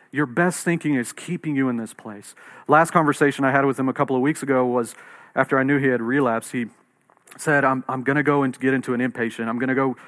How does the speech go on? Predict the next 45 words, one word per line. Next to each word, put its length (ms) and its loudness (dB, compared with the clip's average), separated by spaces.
go 160 0
into, 220 2
uh, 40 2
uh, 680 -4
to 100 -12
get 160 -2
treatment." 480 -6
And 80 -12
I 60 -12
said, 220 -8
"Go, 240 -4
do 260 2
it." 140 -2
But 80 -16
he 60 -6
was 100 -4
sober 320 2
then. 220 -6
I 80 -16
talked 260 0
to 100 0
him 80 2
last 280 0
night. 260 -4
He 60 -12
was 100 -8
not 240 -2
sober, 280 -4
and 80 -6
he 60 -4
was 160 -8
not 220 -2
talking 300 -2
about 180 -8
rehab. 380 -12
He 60 -10
was 100 -8
talking 220 4
about 180 2
figuring 420 2
it 140 4
out 240 2
on 160 -4
his 180 -4
own 380 -4